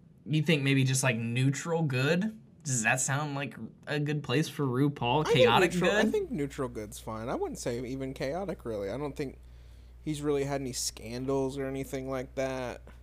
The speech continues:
Speaker 1: Yeah, I mean, he's just a, yeah, he's,
Speaker 2: I think
Speaker 1: you know,
Speaker 2: he's
Speaker 1: and
Speaker 2: just
Speaker 1: he
Speaker 2: a guy
Speaker 1: has
Speaker 2: who
Speaker 1: the,
Speaker 2: likes drag and,
Speaker 1: the
Speaker 2: uh,
Speaker 1: record
Speaker 2: made it
Speaker 1: for the most, uh, he has, like, four or five consecutive Emmys back to back for hosting that show.
Speaker 2: Yeah, I mean
Speaker 1: So,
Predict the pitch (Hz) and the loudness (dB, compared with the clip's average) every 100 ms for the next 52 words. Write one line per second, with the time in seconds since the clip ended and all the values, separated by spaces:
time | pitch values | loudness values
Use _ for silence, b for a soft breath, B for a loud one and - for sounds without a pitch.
0 | - - 160 156 151 156 151 165 147 - | -4 0 2 2 2 2 0 0 -2 0
1 | 147 147 170 156 202 165 147 151 170 170 | 0 0 0 -2 -2 -2 0 0 0 2
2 | 165 165 170 165 123 131 147 147 196 165 | 4 4 4 4 2 0 2 2 2 0
3 | 156 165 151 156 139 131 139 139 131 147 | -2 -4 -6 -6 -4 -2 2 4 4 4
4 | 143 165 165 127 123 120 120 139 - - | 2 2 0 -2 -2 -2 -2 -2 -4 -2
5 | 127 117 113 110 143 131 110 - - - | 0 0 -2 0 0 0 -2 -6 -14 -10
6 | - 123 127 123 - 110 113 120 123 127 | -2 0 0 0 4 8 8 6 2 -4
7 | 117 117 - 120 120 90 113 113 - 110 | -4 0 0 0 -4 -8 -6 -8 -8 -6
8 | 113 117 120 110 110 110 - 107 110 131 | -4 -6 -8 -6 -6 -6 -6 -2 -2 -2
9 | - 120 127 120 - 123 120 120 - 117 | -4 -6 -2 -4 -4 -8 -8 -8 -8 -4
10 | 120 135 - B 269 403 80 69 80 78 | -4 -4 -8 B -4 -4 -6 -12 -12 -12
11 | 107 - - | -12 -10 -8